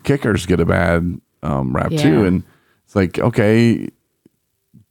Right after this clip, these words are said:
Speaker 1: kicks aren't guaranteed. I don't care if it's from ten yards away, eighteen yards away, something could happen. The snap, the hold, you know, like, there's so many different things that could,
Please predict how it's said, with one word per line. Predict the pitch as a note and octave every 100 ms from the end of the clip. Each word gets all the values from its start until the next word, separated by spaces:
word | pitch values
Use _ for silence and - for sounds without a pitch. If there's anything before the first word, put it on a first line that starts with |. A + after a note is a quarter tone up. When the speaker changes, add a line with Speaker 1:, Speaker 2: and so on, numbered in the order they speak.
| - F#2+ G2+ F#2 -
Speaker 1:
kicks | C3+ B2 B2
aren't | A#2+ G#2+
guaranteed. | A#2 A2 - C#3 G2+
I |
don't | A2+
care | A2 G#2
if | G2+ F#2+
it's | -
from | - F2+ F2 D#2+ - -
ten | G2+ A2
yards | G#2 G#2+ G2
away, | G2 G#2
eighteen | D#2+ G2 F2+ G#2 G2
yards | F#2+ G2
away, | F#2 F#2+ G2+
something | - F#2+ G2
could | A2
happen. | A2 G#2+ D2
The | D2+
snap, | D#2 G2+ F#2+ E2
the | D#2
hold, | G2 G#2 F#2+
you | G2+
know, | G2
like, | F#2+ F2 - - -
there's | F2+
so | -
many | A#2+ G2+
different | F#2+ F#2+
things | F#2 F#2
that | F2
could, | - E2+